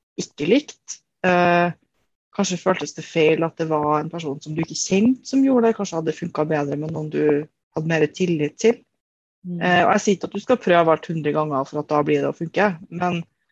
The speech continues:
Speaker 1: eh, hvis man er, er litt i tvil da, så kan det være greit å, å bytte litt på innstillingene på en måte.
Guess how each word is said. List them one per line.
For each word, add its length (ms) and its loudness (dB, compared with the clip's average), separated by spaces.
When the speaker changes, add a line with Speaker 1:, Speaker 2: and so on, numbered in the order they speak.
Speaker 1:
eh, 560 2
hvis 160 0
man 220 4
er, 260 2
er 160 0
litt 160 -6
i 80 -6
tvil 300 0
da, 60 -12
så 100 -14
kan 140 -2
det 80 -4
være 240 2
greit 320 -2
å, 80 2
å 920 -14
bytte 320 -2
litt 160 -2
på 80 -4
innstillingene 640 -6
på 80 -4
en 80 0
måte. 220 -6